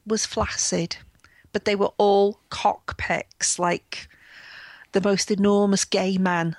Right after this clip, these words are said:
lived there, and that every wall was covered in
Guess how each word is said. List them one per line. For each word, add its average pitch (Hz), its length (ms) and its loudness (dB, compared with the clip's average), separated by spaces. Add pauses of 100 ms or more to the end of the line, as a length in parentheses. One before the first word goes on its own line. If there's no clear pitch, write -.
lived 170 340 -2
there, 165 300 0 (240)
and 180 240 0
that - 160 0 (220)
every 220 340 0
wall 175 420 0 (140)
was 185 160 -4
covered 202 400 -4
in 180 280 -2